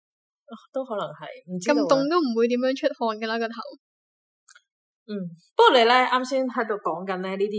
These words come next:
Speaker 1: 嘢嘅時候，我都發現其實我真係有好多好 crazy，即係唔係 crazy 嘅，即係好搞笑嘅旅遊經歷啦。即係有一次呢，我喺北歐呢，跟住因為我係同屋企人去，嗰次係聖誕節，就帶佢哋去北歐旅行啦。跟住點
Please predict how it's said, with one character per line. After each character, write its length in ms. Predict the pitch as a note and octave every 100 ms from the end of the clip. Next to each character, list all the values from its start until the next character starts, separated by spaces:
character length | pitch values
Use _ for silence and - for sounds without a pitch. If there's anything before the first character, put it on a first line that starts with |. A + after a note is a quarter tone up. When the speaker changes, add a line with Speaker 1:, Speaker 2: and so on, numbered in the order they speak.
| G3+ G3+ G3
Speaker 1:
嘢 120 | E3 D#3
嘅 40 |
時 160 | E3+ -
候， 80 | F#3
我 20 |
都 80 | C4+
發 140 | B3
現 120 | F3+ E3
其 120 | F3+
實 80 | E3
我 40 |
真 120 | E3
係 40 | A3
有 80 | F3
好 120 | E3+
多 80 | G3
好 80 | F3+
crazy， 480 | - F#3 F#3 F3+ -
即 120 | B3+
係 40 |
唔 40 | F#3
係 40 | D3+
crazy 480 | G3+ F#3 F3+ - -
嘅， 40 |
即 40 | G3
係 40 |
好 80 | G3
搞 240 | - C#3
笑 160 | F3 E3
嘅 80 | D3+ D3
旅 120 | C#3+
遊 40 | C3 -
經 120 | E3+
歷 80 | D3+ -
啦。 80 | - - -
即 80 | -
係 80 | D4
有 60 | F3+
一 80 | -
次 80 | - G3+ F3+
呢， 40 | F3+
我 80 | E3+
喺 440 | E3+ E3 C#3+ D#3 F3 - _ -
北 40 | G3 -
歐 240 | E3+ E3
呢， 80 | E3 D#3+ F#3 F#3+ _ -
跟 160 | B3
住 80 | A3+ G3+ E3+ D#3+ -
因 80 | D#4
為 80 | C4
我 160 | F3 F#3
係 160 | F#3+ E3+
同 160 | E3+
屋 20 | G3
企 80 | G3+
人 80 | E3+
去， 80 | D#3+ C#3
嗰 80 | E3+
次 60 | F3
係 40 | E3
聖 160 | - D#3
誕 160 | D3+ D3+
節， 160 | D#3 D#3+
就 80 | D#3
帶 240 | D3+ D#3 D#3
佢 80 | E3
哋 80 |
去 80 | D#3 D#3
北 80 | F3+
歐 240 | E3+ E3+
旅 80 | D#3+ -
行 80 | - -
啦。 80 | - - _ _ _ _ _
跟 160 | - D4
住 120 | C#4+ G3
點 320 | F3 F3